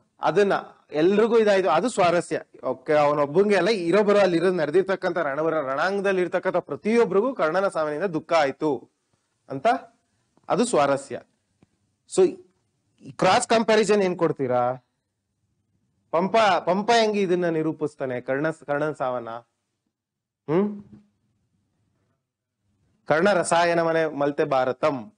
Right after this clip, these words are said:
ನೆನೆದಿರಣ್ಣ ಭಾರತದೋಳ್ ಪೆರರಾರಂ ನೆನೆ ಒಂದೇ ಚಿತ್ತದಂ ನೆನೆಯೊಡೆ ಕರ್ಣನಂ ನೆನೆ ಕರ್ಣನೇರು ಕರ್ಣನಳವು ಕರ್ಣನ ಅಂಕದ ಕರ್ಣನ ತ್ಯಾಗಮೆಂದು ಕರ್ಣನ ಪಳೆ ಮಾತಿನೋಳ್ ಪುದಿದು ಕರ್ಣ ರಸಾಯನ ಮಲ್ತೆ ಭಾರತಂ. ಬರೀರಿ ಆದ್ರೆ ಒಂದೆರಡು ಲೈನ್.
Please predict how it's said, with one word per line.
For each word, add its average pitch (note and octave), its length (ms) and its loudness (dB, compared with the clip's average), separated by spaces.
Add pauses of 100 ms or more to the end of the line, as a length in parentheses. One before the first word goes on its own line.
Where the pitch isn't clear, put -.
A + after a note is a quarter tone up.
(1040)
ನೆನೆದಿರಣ್ಣ F#3 680 2
ಭಾರತದೋಳ್ E3+ 600 2
ಪೆರರಾರಂ G3+ 680 2
ನೆನೆ D#3+ 320 -2
ಒಂದೇ D#3 360 0
ಚಿತ್ತದಂ G3+ 460 0
ನೆನೆಯೊಡೆ E3+ 380 2
ಕರ್ಣನಂ G3 480 0
ನೆನೆ F#3 340 -2
ಕರ್ಣನೇರು F3 640 0
ಕರ್ಣನಳವು F3 580 0
ಕರ್ಣನ F3+ 320 0
ಅಂಕದ F#3 340 -2
ಕರ್ಣನ G#3 340 0
ತ್ಯಾಗಮೆಂದು F#3+ 840 -2 (260)
ಕರ್ಣನ G#3 340 2
ಪಳೆ G3 200 2
ಮಾತಿನೋಳ್ B3+ 520 0
ಪುದಿದು A3+ 320 -2
ಕರ್ಣ G#3 280 0
ರಸಾಯನ B3+ 460 2
ಮಲ್ತೆ A3+ 320 -2
ಭಾರತಂ. E3 760 -2 (920)
ಬರೀರಿ E3 280 4
ಆದ್ರೆ B2 360 -4
ಒಂದೆರಡು B2 400 -6
ಲೈನ್. A#2 220 -6